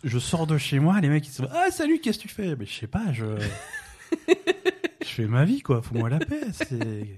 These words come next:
Speaker 1: qu'est-ce qui se passe, quoi ? Donc, euh... donc déjà, grosse arnaque de Tom Nook.
Speaker 2: Mm.
Speaker 1: Euh... arnaque suivante, euh, la vie paradisiaque sur, euh, sur une île déserte, euh, c'est, c'est une mauvaise, c'est une mauvaise tente et un lit de camp à la con.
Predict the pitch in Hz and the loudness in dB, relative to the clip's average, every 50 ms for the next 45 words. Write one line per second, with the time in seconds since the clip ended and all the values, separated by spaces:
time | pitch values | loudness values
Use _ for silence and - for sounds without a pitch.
0 | 285 - - 170 - 262 - - 131 226 - - 147 147 - - - - - - | -8 -8 -8 -8 -10 -8 -6 -6 -6 -6 -4 -4 -4 -4 -6 -8 -14 -20 -20 -20
1 | - - - - - - - - - - - - 156 135 131 143 151 175 190 175 | -20 -20 -20 -20 -20 -20 -20 -20 -20 -20 -18 -14 -12 -8 -4 0 4 4 4 4
2 | 131 - - 135 135 139 139 135 127 123 123 123 123 123 123 117 117 120 117 127 | 2 0 0 2 2 4 4 2 2 0 0 0 0 0 0 -2 -2 0 0 2
3 | 123 135 123 131 123 117 110 139 135 131 - 113 107 104 104 113 110 117 110 - | 2 2 2 0 0 0 0 0 0 0 -2 -4 -4 -4 -6 -4 -6 -6 -6 -6
4 | - 90 92 95 101 131 - - _ _ - - 101 101 98 98 98 98 98 98 | -6 -6 -4 -6 -6 -8 -10 -16 _ _ -8 -6 -6 -4 -4 -4 -4 -6 -6 -6
5 | 101 98 98 98 98 98 - 90 101 95 90 80 - - _ _ - 131 147 160 | -6 -6 -8 -8 -8 -10 -10 -10 -10 -10 -10 -12 -14 -18 _ _ 2 4 4 4
6 | 165 160 - - - 151 156 160 165 165 151 - 135 - 120 117 113 117 117 120 | 4 2 0 0 2 4 4 4 4 2 2 0 0 0 2 2 2 2 2 4
7 | 120 127 127 123 135 147 131 - 123 127 131 127 123 131 131 127 139 143 143 131 | 4 4 2 2 2 0 0 2 4 4 4 4 4 2 2 4 4 2 2 0
8 | - - - 110 101 104 107 107 - - 104 104 107 110 110 113 113 117 123 127 | -4 -6 -6 -4 -2 -2 -2 -2 -2 -2 -2 -2 0 0 0 0 0 2 2 2
9 | 127 127 - 110 98 95 92 95 - - - - 110 101 101 101 101 - - 107 | 2 0 -2 -4 -4 -4 -4 -6 -6 -8 -8 -6 -4 -4 -4 -4 -6 -6 -4 -2
10 | 98 107 117 120 113 120 120 117 - - - - - - - 113 107 113 117 120 | 0 0 0 2 2 0 -2 -2 -4 -10 -20 -20 -14 -10 -6 -2 0 2 2 2
11 | 120 117 - - - 120 123 123 123 117 107 104 104 110 110 - - 117 107 107 | 2 0 0 0 2 2 4 4 2 2 0 0 0 -2 -4 -4 -2 0 0 0
12 | 98 98 98 - - 139 147 196 | 0 -2 -4 -2 0 0 0 0